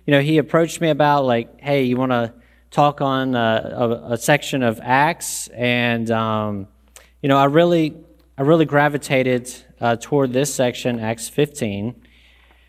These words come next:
Um, and, and one of the reasons, or a few of the reasons why, is just looking at,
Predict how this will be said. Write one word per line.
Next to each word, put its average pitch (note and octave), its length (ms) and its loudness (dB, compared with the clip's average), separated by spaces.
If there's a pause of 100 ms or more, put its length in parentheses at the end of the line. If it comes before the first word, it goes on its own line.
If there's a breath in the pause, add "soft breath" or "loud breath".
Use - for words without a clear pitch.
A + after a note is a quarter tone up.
(240 soft breath)
Um, A2+ 640 -2 (200)
and, B2 300 -4
and C3 160 -2
one E3+ 140 2
of F3 80 2
the D3+ 80 2
reasons, B2+ 1000 -2 (200)
or B2 180 2
a A#2+ 40 0
few B3+ 220 2
of E3 40 0
the A#2+ 80 0
reasons G2 460 -4
why, G2 420 -2
is G#2+ 600 -4 (480)
just E3 340 0
looking G#3 460 4
at, D#3 460 0